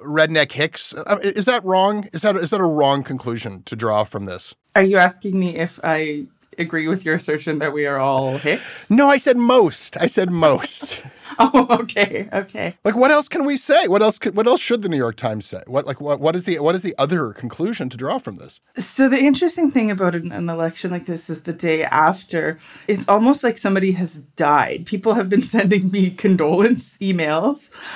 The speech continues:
Speaker 2: apologizing. There's been jokes about moving, which I have to say gets a little annoying <laughs> after a while.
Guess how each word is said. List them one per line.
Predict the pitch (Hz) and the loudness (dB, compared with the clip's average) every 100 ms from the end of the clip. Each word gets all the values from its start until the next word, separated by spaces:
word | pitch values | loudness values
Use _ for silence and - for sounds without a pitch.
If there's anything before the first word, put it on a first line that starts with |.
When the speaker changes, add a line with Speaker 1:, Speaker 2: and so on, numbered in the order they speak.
| - - 175 - 165 | -16 -6 -6 0 4
Speaker 2:
apologizing. | 175 196 196 185 190 190 185 180 175 175 175 | 4 4 4 4 4 2 0 0 0 0 -2
There's | 175 175 | -4 -6
been | 160 156 | -6 -6
jokes | 156 147 147 - | -4 -6 -6 -10
about | 131 - 131 | -8 -8 -4
moving, | 214 269 233 233 226 220 226 - - - - | 0 2 4 4 2 2 -2 -10 -14 -16 -4
which | 240 | 0
I | 285 | 0
have | 247 339 359 | 0 0 0
to | 359 | -6
say | - 190 | -2 -4
gets | 180 160 175 - | -2 -4 -4 -6
a | 196 | -10
little | 156 151 160 | -8 -6 -4
annoying | 156 135 139 190 - | -4 -4 -4 -6 -6
<laughs> | 175 | -8
after | - - - 156 | -8 -14 -10 -8
a | 147 | -6
while. | 143 139 151 214 | -4 0 0 0